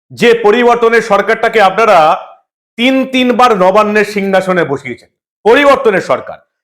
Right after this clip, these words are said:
পৃথিবীর ইতিহাসে এমন একটাও পরিবর্তনের সরকার আজ অব্দি আসেনি যারা টাকা নিয়ে ফর্ম ফিল আপ করিয়ে পরীক্ষা নেয়, কিন্তু কারা পাস করে তার প্যানেল প্রকাশ করতে চায় না। বিচারপতি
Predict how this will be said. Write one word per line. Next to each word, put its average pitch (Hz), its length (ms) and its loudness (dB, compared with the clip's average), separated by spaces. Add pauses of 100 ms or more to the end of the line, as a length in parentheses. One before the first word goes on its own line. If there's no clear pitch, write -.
(160)
পৃথিবীর 277 480 0 (100)
ইতিহাসে 254 460 0 (480)
এমন 220 300 2 (220)
একটাও 262 420 0 (160)
পরিবর্তনের 247 720 0
সরকার 226 400 0 (300)
আজ 190 200 0
অব্দি 233 260 -4 (140)
আসেনি 220 340 -2 (440)
যারা 220 300 4 (680)
টাকা 220 320 2 (140)
নিয়ে 269 180 0 (120)
ফর্ম 240 300 2
ফিল 262 220 0
আপ 262 80 -2 (100)
করিয়ে 262 260 0 (160)
পরীক্ষা 294 420 0
নেয়, 190 260 0 (480)
কিন্তু 240 240 -2
কারা 240 200 4 (140)
পাস 180 200 2 (160)
করে 226 240 2 (320)
তার 190 140 2 (160)
প্যানেল 208 300 0 (140)
প্রকাশ 180 260 0 (100)
করতে 156 280 -2
চায় 104 220 -4
না। 76 60 -18 (960)
বিচারপতি 254 540 0